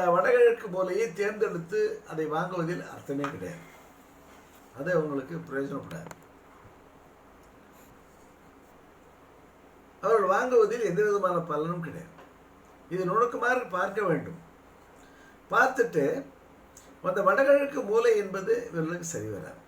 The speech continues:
அதே போல இன்னும், இன்னும், இன்னும் நுணுக்கமா சொல்ல போனோம்னா, குருவானவர்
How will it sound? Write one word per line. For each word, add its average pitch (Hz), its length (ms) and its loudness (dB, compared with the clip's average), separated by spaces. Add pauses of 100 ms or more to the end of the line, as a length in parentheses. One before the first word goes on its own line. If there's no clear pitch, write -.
(240)
அதே 202 280 4
போல 208 280 0
இன்னும், 233 360 -4
இன்னும், 208 520 -2
இன்னும் 240 340 2
நுணுக்கமா 240 460 0
சொல்ல 185 240 0
போனோம்னா, 165 460 -2 (1160)
குருவானவர் 233 800 4